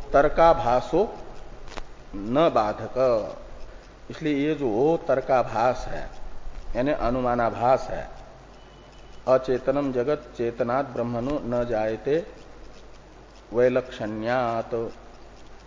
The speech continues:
इस अनुमान को कहा जा रहा है तर्काभास। और ये जो तर्काभास है वेदांत समन्वय का बाधक नहीं हो सकता।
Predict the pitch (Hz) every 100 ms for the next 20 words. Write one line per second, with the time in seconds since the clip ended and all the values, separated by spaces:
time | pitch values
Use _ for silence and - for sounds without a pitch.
0 | - - - - 156 160 190 175 - 95
1 | 127 139 131 131 131 156 147 131 127 123
2 | 123 120 117 131 165 - - 117 123 123
3 | 107 98 110 117 107 - - - - -
4 | - - - - - - - - - 120
5 | 127 - 156 175 170 - 135 151 147 131
6 | 120 120 113 107 127 127 113 120 120 139
7 | 160 143 - 117 117 117 113 123 143 120
8 | 104 107 135 - 226 - - - - 104
9 | 135 165 113 110 113 - - 107 110 113